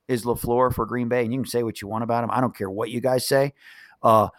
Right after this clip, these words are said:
he's young. Everyone clubbed him. He won't get along with, they're sixteen and fucking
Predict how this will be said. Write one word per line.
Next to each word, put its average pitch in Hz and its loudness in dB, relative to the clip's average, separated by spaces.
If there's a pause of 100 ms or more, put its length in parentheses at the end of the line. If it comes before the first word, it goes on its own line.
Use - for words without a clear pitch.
(160)
he's 120 0
young. 143 8
Everyone 123 4
clubbed 143 4
him. 143 0
He 123 0
won't 131 0
get 131 0
along 131 2
with, 127 -2
they're 120 -2
sixteen 165 -4
and 101 -2
fucking - -10